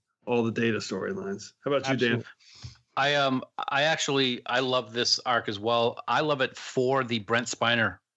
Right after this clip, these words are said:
Speaker 3: and the, the Soong Data, um, continuity. I thought that was just masterful. And, and one of my favorite scenes of that whole arc is the very beginning when we see him for the first time and he's in,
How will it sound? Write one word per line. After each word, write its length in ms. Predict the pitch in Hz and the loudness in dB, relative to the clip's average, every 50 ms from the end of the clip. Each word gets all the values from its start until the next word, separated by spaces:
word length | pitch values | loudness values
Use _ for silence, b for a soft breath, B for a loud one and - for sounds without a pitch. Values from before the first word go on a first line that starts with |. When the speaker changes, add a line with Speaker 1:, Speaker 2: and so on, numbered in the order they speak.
| _ _ | _ _
Speaker 3:
and 260 | - 110 107 107 104 | -4 -2 0 0 0
the, 240 | 101 107 104 104 104 - | 2 2 2 2 0 -2
the 160 | 98 92 107 | 0 0 0
Soong 500 | 101 - - - - 123 117 113 110 101 | 0 0 0 0 2 2 2 2 2 0
Data, 460 | 92 113 107 110 107 110 104 98 95 B B B B B B B B - | 0 0 0 2 2 2 0 0 -4 B B B B B B B B -4
um, 440 | - 110 104 104 101 92 92 90 - - _ _ _ | 0 0 2 2 0 0 -2 -6 -8 -12 _ _ _
continuity. 640 | - - 123 - - 117 110 107 104 101 98 98 | -2 0 0 0 2 2 2 2 2 0 0 0
I 120 | - 123 127 | 0 0 0
thought 200 | - 143 131 - | 0 -2 -2 0
that 160 | 135 131 117 | 0 0 0
was 140 | 123 113 - - | 0 -2 -2 -4
just 240 | - - - - - _ _ | -4 -6 -6 -8 -12 _ _
masterful. 720 | 117 120 120 123 127 131 127 - - 127 - - 107 101 110 | -2 0 2 2 2 2 0 0 -2 -4 -4 -4 -4 -2 -2
And, 160 | 117 123 135 - | -2 -2 -2 0
and 200 | 139 127 123 113 120 | 0 0 0 0 0
one 100 | 143 147 | 0 0
of 80 | 151 | 2
my 100 | 143 135 | 0 0
favorite 360 | 117 - - 143 143 139 - - | 0 0 0 0 0 0 -2 0
scenes 420 | - 139 147 147 143 131 120 - B B B B B B | 0 0 2 2 2 0 -2 -4 B B B B B B
of 100 | 135 127 | -2 0
that 160 | 135 131 131 | 2 0 2
whole 180 | 123 127 127 127 | 2 0 0 2
arc 300 | 123 135 139 139 - 127 | 2 2 2 0 0 -2
is 140 | 135 120 - | -4 0 0
the 100 | 127 117 | 0 0
very 180 | 117 135 139 | 2 0 0
beginning 440 | 139 127 131 113 139 147 156 147 127 | 2 0 -2 0 0 0 2 2 2
when 120 | 123 123 | 2 2
we 100 | 123 120 | 0 0
see 220 | 110 - - 143 131 | 0 0 0 0 2
him 120 | 127 127 | 0 0
for 100 | - 123 | 0 -2
the 80 | 117 117 | -2 -2
first 300 | - - 131 120 - - | 0 0 0 0 0 -2
time 240 | - 143 135 127 120 | 0 0 2 2 2
and 100 | 110 104 | 2 2
he's 220 | 123 123 110 113 | 0 0 2 2
in, 260 | 127 120 113 110 101 | 2 2 2 2 0